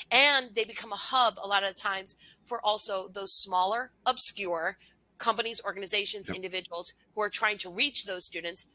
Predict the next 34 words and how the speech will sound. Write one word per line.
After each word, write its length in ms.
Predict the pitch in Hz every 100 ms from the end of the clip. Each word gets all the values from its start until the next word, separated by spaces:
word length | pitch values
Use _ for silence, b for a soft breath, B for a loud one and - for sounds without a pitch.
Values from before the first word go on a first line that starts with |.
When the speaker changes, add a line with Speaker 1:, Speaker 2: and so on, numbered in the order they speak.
| -
Speaker 1:
don't 180 | 220 226
really 220 | 214 208
know 200 | 196 185
how 380 | - 208 196 202 -
to, 300 | 180 170 165 B B -
other 320 | 196 202 208 185
than, 300 | 180 175 170
you 140 | 180
know, 280 | 170 151 151 b b b -
uh, 300 | 170 165 160
the 180 | 156 165
local 720 | 165 170 185 175 180 165 160 b b _
university, 920 | 165 190 185 180 175 170 165 160 156 -
uh, 220 | 151 147 -
campus 580 | - 254 - 226 214 -
or 240 | - 165
the 140 | 160 160
local 500 | 160 160 156 151 147
high 220 | - 226
school 280 | - 190 185
campuses. 560 | 202 180 180 175 165 B B B
So 340 | - 190 185 -
most 320 | 190 214 240
of, 80 | 233
a 60 | 185
lot 160 | 185 190
of 60 |
times 180 | 214 180
they 80 | 185
will 100 | 165
actually 360 | 185 - 196
intentionally 520 | 180 - 190 190 190 165
reach 240 | 165 175
out 220 | 160 160